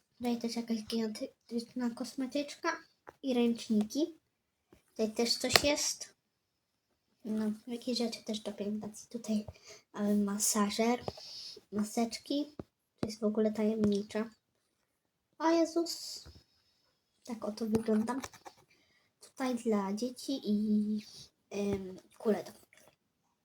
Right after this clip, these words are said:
I to chyba wszystko.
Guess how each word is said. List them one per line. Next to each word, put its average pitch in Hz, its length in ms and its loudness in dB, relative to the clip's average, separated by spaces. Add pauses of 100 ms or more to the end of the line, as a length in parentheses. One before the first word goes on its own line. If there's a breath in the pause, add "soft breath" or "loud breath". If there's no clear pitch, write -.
(2250)
I 262 120 -10
to 349 140 4
chyba - 260 -2
wszystko. - 680 2